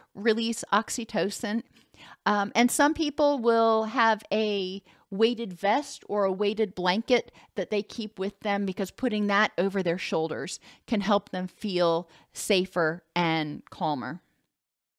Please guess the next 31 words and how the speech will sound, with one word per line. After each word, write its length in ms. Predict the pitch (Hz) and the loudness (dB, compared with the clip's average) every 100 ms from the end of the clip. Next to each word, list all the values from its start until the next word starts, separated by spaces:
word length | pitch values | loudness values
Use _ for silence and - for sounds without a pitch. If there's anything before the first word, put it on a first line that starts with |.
| _ _ _ _ _ _ _ _ _ _ _ _ _ - - - | _ _ _ _ _ _ _ _ _ _ _ _ _ -20 -18 -8
In 120 | 359 | -6
terms 300 | 403 427 415 | -2 0 0
of 140 | 415 | -2
problem 420 | - 392 403 440 | 6 8 8 4
solving, 560 | 440 - 220 175 123 - | 0 4 4 4 -4 -4
now 100 | 214 | 0
we've 160 | 233 233 | 2 4
identified 680 | 220 247 247 320 349 330 320 | 2 2 2 2 4 4 4
the 80 | |
feelings, 640 | 311 - 294 285 285 285 - - _ | -4 -2 0 2 2 -2 -6 -16 _
we've 380 | 190 208 185 - - | -8 -6 -8 -12 -14
started 480 | - 277 247 247 220 | -4 -2 0 -2 -2
to 140 | 240 | 0
learn 420 | 175 170 226 247 233 | 0 2 0 2 -2
what 140 | 226 | -2
they 140 | 170 | -2
look 280 | 185 240 247 | 0 0 0
like, 280 | 240 226 226 | 2 2 2
what 100 | - | -4
they 80 | 175 | -10
feel 300 | - 247 240 | -8 0 4
like, 260 | 220 220 220 | 6 4 2
what 160 | - | -8
causes 560 | - 233 233 233 247 - | 4 8 8 4 -4 -6
them. 300 | 220 214 220 _ - - - - | -4 -4 -6 _ -20 -20 -20 -18
We 340 | 202 226 220 | -8 -6 -4
have, 640 | 220 269 214 202 190 190 - - _ | -4 -2 0 2 0 -2 -12 -20 _
uh, 200 | - 131 - | -6 -4 -4
explored 540 | - - - 254 254 | -6 -6 2 4 4
distress 420 | 254 - 240 262 - | 2 -4 0 0 0
tolerance 800 | 226 214 226 254 269 - - | 2 2 4 0 -2 -6 -14